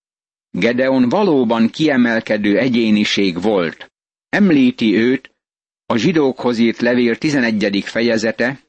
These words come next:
a hithősök listája. Valójában ő vezeti a bírák listáját.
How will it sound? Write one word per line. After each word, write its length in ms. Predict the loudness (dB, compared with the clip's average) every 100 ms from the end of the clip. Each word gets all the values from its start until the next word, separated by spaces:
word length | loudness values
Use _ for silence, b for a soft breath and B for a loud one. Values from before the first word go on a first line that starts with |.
| _ _
a 120 | -8 -4
hithősök 720 | -2 -4 -2 -2 -2 -4 -2
listája. 720 | -2 -2 -4 -4 -2 -2 -4 _ _ _ _ _ _ _ _ _
Valójában 920 | -2 0 2 2 2 0 0 0 0 -4 _ _ _ _ -4
ő 220 | 0 2
vezeti 460 | 2 0 -2 0 0
a 100 | 0
bírák 540 | 0 2 2 -2 -2
listáját. 920 | -2 -2 -4 -4 -2 -2 -4 -8 _